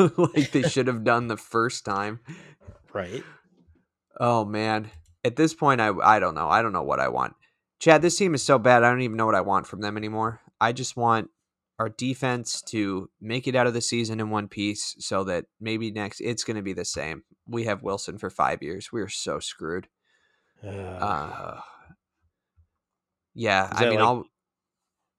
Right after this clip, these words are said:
Speaker 2: that guaranteed money too?
Speaker 1: I don't know how much of it's guaranteed. I think, I think a bit of it. I do.
Speaker 2: Yikes.
Speaker 1: It's awful. It's brutal. I don't like this at
Speaker 2: <laughs>
Speaker 1: all.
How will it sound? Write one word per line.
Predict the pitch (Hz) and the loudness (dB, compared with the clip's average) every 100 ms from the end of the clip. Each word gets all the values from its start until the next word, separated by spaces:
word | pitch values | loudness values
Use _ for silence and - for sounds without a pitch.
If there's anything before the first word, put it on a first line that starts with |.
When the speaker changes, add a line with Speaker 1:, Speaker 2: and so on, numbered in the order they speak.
| - | 0
Speaker 2:
that | 135 113 | 0 2
guaranteed | 107 104 123 - 165 | 0 0 0 -2 -4
money | 135 135 139 | -2 -4 -6
too? | - 139 175 185 _ _ _ _ _ _ _ _ - | -4 -4 -4 -8 _ _ _ _ _ _ _ _ -12
Speaker 1:
I | - 131 | -10 -6
don't | 127 | -4
know | 123 | 0
how | 117 | 0
much | 113 104 | -2 -4
of | - | -8
it's | 95 - | -8 -8
guaranteed. | 101 98 92 - 92 87 - - | -6 -6 -8 -6 -6 -6 -12 -20
I | 110 | -12
think, | 120 127 - _ | -10 -10 -12 _
I | - - | -20 -14
think | 123 | -10
a | 117 | -8
bit | - 85 | -8 -10
of | 71 | -8
it. | 67 71 _ _ - | -8 -10 _ _ -20
I | 85 | -18
do. | - 82 80 - _ _ _ _ _ _ _ _ - | -16 -14 -16 -18 _ _ _ _ _ _ _ _ -18
Speaker 2:
Yikes. | 98 82 | -12 -10
Speaker 1:
It's | 87 - | -8 0
awful. | 90 82 - 98 - _ _ _ | 2 2 -4 -8 -10 _ _ _
It's | - 131 | -8 -8
brutal. | - 69 87 90 98 _ _ _ _ 120 | -8 -8 -6 -4 -4 _ _ _ _ -8
I | |
don't | 117 87 | -6 -4
like | 87 127 | -2 -2
this | 92 - | -4 -6
at | 76 | -2
Speaker 2:
<laughs> | 82 | 0
Speaker 1:
all. | 90 | -2